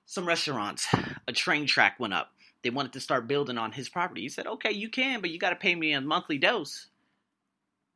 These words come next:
And that is less, and that is lessed out for the next forty years. So for every month,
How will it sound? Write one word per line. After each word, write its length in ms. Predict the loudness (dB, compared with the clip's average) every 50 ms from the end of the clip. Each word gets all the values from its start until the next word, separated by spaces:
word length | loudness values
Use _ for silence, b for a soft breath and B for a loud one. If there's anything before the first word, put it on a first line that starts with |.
| _ _ _
And 160 | -2 2 6
that 240 | 8 10 10 10 8
is 160 | 2 -4 -2
less, 300 | 4 6 6 6 6 2
and 220 | -2 -2 0 6 8
that 260 | 10 10 10 8 4
is 220 | 0 -2 -4 -2 -2
lessed 320 | 0 2 2 0 0 -2
out 260 | -2 -2 -2 -4 -6
for 80 | -8 -8
the 120 | -8 -4
next 220 | -4 -4 -4 -4 -6
forty 220 | -4 -4 -4 -2
years. 500 | -2 -4 -4 -4 -6 -8 -8 -8 -8 -8 -12 _ _ _ _ _ _ _ _ _
So 200 | -2 0 0 0
for 200 | 0 -2 -2 0 2
every 220 | 2 2 2 -2
month, 300 | 0 2 2 2 2 -2